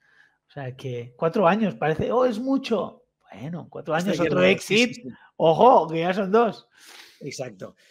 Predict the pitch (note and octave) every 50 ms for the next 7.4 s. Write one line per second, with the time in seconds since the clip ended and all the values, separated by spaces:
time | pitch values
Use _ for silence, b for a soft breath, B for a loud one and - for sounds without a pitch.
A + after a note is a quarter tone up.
0 | b b b b - D#3 D3+ D3+ D3 D3 C3+ - E3 E3 E3 D#3+ D#3 D#3+ D#3+ D#3
1 | D#3+ D#3 D#3 D3 D3+ D3 C3+ D3+ D#3+ D#3 D#3 D3+ D3 D3+ C#3+ - - C#3+ C3 C#3+
2 | D3 D3 C#3 - D#3+ D#3 - - - D#3 E3 F3+ F#3 G#3 G#3 - - - D3 -
3 | - D#3 D3+ D3 C#3 C#3 B2+ - _ - C#3 C3 A#2+ G#2+ F#2+ _ _ _ _ _
4 | _ _ _ _ _ _ _ _ _ _ _ _ _ _ _ _ _ _ _ _
5 | _ _ b b b b b b _ _ _ - A#2+ C#3 D#3+ G3 G3 F#3+ G#3 A3+
6 | A3 A#3 A#3 G#3+ F3+ D3+ - - - G#2+ A2+ - - _ - - E2 E2 F2 F#2+
7 | G2 - _ _ - _ _